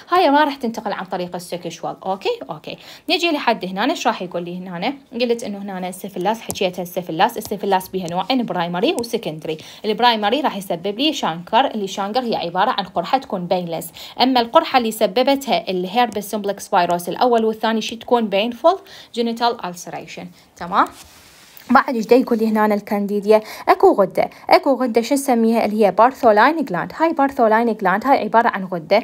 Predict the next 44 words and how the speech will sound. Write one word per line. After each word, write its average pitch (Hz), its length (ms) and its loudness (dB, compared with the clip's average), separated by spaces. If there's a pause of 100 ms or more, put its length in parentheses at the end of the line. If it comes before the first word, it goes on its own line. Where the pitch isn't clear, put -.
(220)
وين 302 220 6
القاها؟ 226 520 4
هاي 285 160 2
غده 240 300 2
وين؟ 240 180 2 (100)
هاي 208 240 -4
ال-، 190 200 -6
آه، 190 440 -4 (260)
عباره 240 280 4
غده 202 240 0
موجوده 214 400 2
بالسب 180 540 0
ميكوزا 196 380 2
مال 330 160 2
فاجينا، 170 460 -4 (260)
تمام، 240 300 4
تمام. 185 300 -4 (340)
هاي 403 160 6
الغده 214 380 2
من 294 160 4
يصير 285 300 2
انفكشن، 202 440 -4
ايش 185 180 -2
راح 214 140 6
يصير 269 300 -2
بيها؟ 226 340 2 (260)
من 277 140 2
يصير 262 320 -2
انفكشن 196 600 -8
راح 185 200 -4
يصير 247 260 -4
تجي 214 300 -4
خلايا 190 400 2
انفلاميشن 175 920 -4
وانفكشن، 185 640 -8
راح 180 180 -4
يصير 285 300 -2
انسداد 208 520 0
بالدكت 233 460 0
مال 180 100 0
هاي 170 140 -2
الغده. 170 300 -2
هاي 247 160 4
الغده 190 280 2